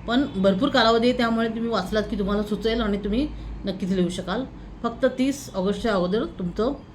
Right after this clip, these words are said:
नाव त्यांना सांगा, नोंदणी करा. मी त्यांचा तो नंबर आहे तो डिस्क्रिप्शनमध्ये देते, त्या नंबरवरती तुम्ही बाकीचे डिटेल्ससुद्धा विचारून घेऊ शकता. तर असेच माहितीपूर्ण व्हिडिओ मी तुमच्यासाठी घेऊन येत असते.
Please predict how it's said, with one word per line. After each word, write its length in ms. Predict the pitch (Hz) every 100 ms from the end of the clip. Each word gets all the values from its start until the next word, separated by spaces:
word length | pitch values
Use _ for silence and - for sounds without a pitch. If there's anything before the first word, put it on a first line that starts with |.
| - - 185
नाव 240 | 180 185
त्यांना 280 | 180 165 202
सांगा, 360 | 208 151 156
नोंदणी 340 | 170 175 151 160
करा. 340 | 160 147 143 - - -
मी 120 | 180
त्यांचा 400 | 175 185 185 185 185
तो 60 |
नंबर 320 | 180 170 170 190
आहे 140 | 208
तो 280 | 208 208 - - - - -
डिस्क्रिप्शनमध्ये 720 | 170 180 214 185 196 190 185 175
देते, 440 | 165 143 202 - -
त्या 100 | 185
नंबरवरती 520 | 180 170 190 226 226
तुम्ही 280 | 233 214 226
बाकीचे 420 | 302 185 202 196
डिटेल्ससुद्धा 600 | 202 175 180 208 190 190 247 - - - -
विचारून 440 | 180 185 196 190 190
घेऊ 200 | 160 156
शकता. 340 | - 135 147 123 - - - - - - - -
तर 260 | 165 160 160 175
असेच 360 | 185 208 - 180
माहितीपूर्ण 520 | 175 165 202 214 208
व्हिडिओ 300 | 208 185 190
मी 120 | 196
तुमच्यासाठी 400 | 185 180 196 196
घेऊन 280 | 175 170 175
येत 120 | 185
असते. 260 | 185 202